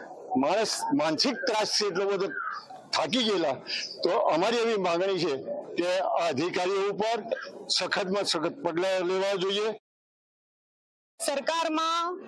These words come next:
Speaker 2: અમારા વડીલ કહી શકાય, મૃદુ અને મક્કમ કહી શકાય એવા અમારા મુખ્યમંત્રી ભૂપેન્દ્રભાઈ પટેલ સાહેબને અમારો આક્રોશ છે કે જે પણ અમારા કનુભાઈ પટેલજી જેમના નામ લઈને ગયા છે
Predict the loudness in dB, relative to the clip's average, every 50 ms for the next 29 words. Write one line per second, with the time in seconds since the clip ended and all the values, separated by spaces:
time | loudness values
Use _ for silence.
0 | -14 -14 -8 -2 0 2 2 4 4 4 4 4 4 4 2 2 0 -2 -2 0
1 | 0 2 2 2 2 2 2 2 0 2 2 0 0 0 2 2 2 2 2 0
2 | -2 -6 -10 -14 -14 -14 -14 -6 -4 -2 0 0 0 0 0 0 0 0 0 0
3 | 0 0 -2 0 0 0 0 0 0 -2 0 0 0 0 0 0 0 2 2 2
4 | 2 0 0 -2 -2 -2 -2 0 0 0 0 0 0 0 0 0 2 0 0 0
5 | 0 -2 0 -2 -2 0 0 0 0 -2 -2 -2 -2 -2 -4 -6 -10 -12 -10 -10
6 | -8 -8 -8 -6 0 0 2 4 4 2 4 2 2 2 2 2 2 0 0 0
7 | 2 0 2 2 2 2 2 2 0 0 2 2 2 0 0 0 0 0 2 2
8 | 2 2 2 0 0 0 -2 0 0 0 0 0 0 0 0 0 -2 -4 -6 -12
9 | -14 -14 -14 -14 -14 -14 -14 -14 -14 -4 -2 -2 0 2 0 2 2 0 0 0
10 | 0 0 0 -2 -2 -4 -8 -12 -12 -12 -10 -8 -8 -8 -8 -8 -10 -10 -10 -8
11 | -2 -2 0 2 2 2 2 2 0 0 0 0 0 0 0 0 0 0 0 0
12 | 0 0 2 0 2 2 2 0 0 -2 -4 -8 -16 -16 -16 -16 -14 -10 -8 -6
13 | -6 -6 -6 -6 -4 -2 0 2 4 4 4 4 4 4 4 4 4 4 4 2
14 | 2 2 2 2 4 4 4 4 2 2 2 2 2 2 2 2 0 0 0 -2
15 | -2 -4